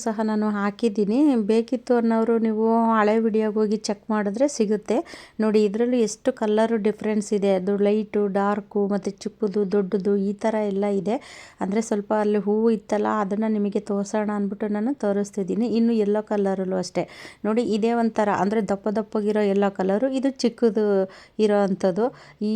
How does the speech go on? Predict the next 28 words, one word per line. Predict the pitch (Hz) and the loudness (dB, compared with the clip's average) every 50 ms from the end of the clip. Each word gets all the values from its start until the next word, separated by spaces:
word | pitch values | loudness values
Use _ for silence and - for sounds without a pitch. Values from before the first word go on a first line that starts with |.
| 226 226 | 0 2
ಹೂಗಳೆಲ್ಲ | 233 240 247 254 247 247 247 240 233 233 233 226 233 226 196 | 2 2 2 2 2 2 2 2 2 2 2 2 0 0 -2
ಬೊಕ್ಕೆಗೆ | 208 196 - - 240 233 220 220 | -4 -6 -4 0 0 2 4 4
ಹೋಗುತ್ತೆ, | 220 220 202 208 196 - 208 226 233 - - | 2 2 2 0 0 0 -2 -2 -2 -2 -2
ಹಂಗಾಗಿ | 208 202 208 226 233 233 233 240 233 | -2 -2 0 0 0 0 0 0 2
ನಾನು | 233 226 226 226 226 233 226 226 | 2 2 2 2 2 0 0 -2
ಸುಮಾರು | - 214 202 208 214 226 233 247 - - | -4 -4 -4 -2 -2 -2 -4 -4 -4 -6
ಕಟಿಂಗು | 202 208 220 214 220 214 226 226 - | -4 -2 -2 -2 -2 -2 -2 -2 -2
ತಂದು | 214 202 208 208 208 | -2 -2 0 0 -2
ಹಾಕಿದ್ದೀನಿ. | 202 196 202 - 208 196 208 190 196 220 254 277 - - - - - - - - | -2 -2 -4 -6 -4 -2 -2 -2 0 -2 -2 -4 -8 -14 -20 -20 -20 -16 -10 -6
ಅಂದರೆ | 185 208 226 254 277 | -4 -2 0 2 2
ನಿಮಗೆ | 262 254 247 214 180 202 | 2 2 2 2 2 2
ಬೇಕಿತ್ತು | 214 226 226 - 247 - - 247 240 | 2 2 2 -2 -4 -2 0 0 2
ಅಂದರೆ | 226 240 277 285 277 | 2 2 2 2 2
ನಾನು | 269 254 247 240 | 2 2 2 2
ಅದ್ರ | 214 214 214 - - | 0 0 -2 -4 -4
ಸಸಿಗಳನ್ನೂ | 208 202 - 233 220 226 226 226 226 220 226 233 | -4 -2 -2 0 2 2 2 2 2 2 0 -2
ಸಹ | 233 254 254 - | -4 -4 -2 0
ಕಳಿಸ್ಕೊಡ್ತೀನಿ. | 226 214 214 214 - - 202 190 - - 190 185 226 220 - 220 | 0 0 0 -2 -4 -6 -6 -6 -2 -2 -2 -2 -2 -2 -2 -2
ಅಂದರೆ | 214 226 247 240 - - | 0 0 -2 -4 -4 -8
ಚಿಕ್ಕದು | 220 - _ - 254 220 240 233 233 226 | -8 -6 _ 0 0 4 4 4 4 4
ಹೂ | 220 226 220 202 | 2 2 0 0
ಬಿಡುತ್ತಲ್ಲ, | 220 208 220 220 - 240 233 277 - - - 214 | 0 0 0 0 -2 -2 -2 0 -2 -2 -4 -6
ಆ | 220 214 - 226 | -6 -4 0 0
ಥರ | 226 233 220 220 - | 0 0 0 -2 -2
ಕಲರಲ್ಲಿ | 214 196 202 202 196 190 185 196 226 - - - - - - - _ - 247 | -2 0 0 0 0 0 -2 -2 -2 -4 -6 -8 -18 -20 -20 -12 _ 0 2
ಯಾವ್ದು | 240 247 254 240 233 220 240 | 4 4 4 2 2 2 2
ಬೇಕು | 240 233 - 240 226 220 | 0 0 0 -2 -2 -2
ಅಂತ | 226 220 - | -2 -2 -2